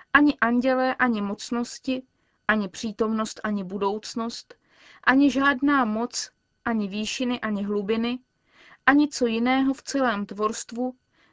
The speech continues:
nedokáže nás odloučit od lásky Boží,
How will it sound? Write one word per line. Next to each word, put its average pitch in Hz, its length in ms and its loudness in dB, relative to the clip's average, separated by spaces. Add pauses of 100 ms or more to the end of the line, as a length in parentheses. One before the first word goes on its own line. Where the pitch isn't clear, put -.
nedokáže 277 640 0
nás 208 400 0
odloučit 226 600 -2
od 208 160 -6
lásky 208 440 0
Boží, 208 520 -4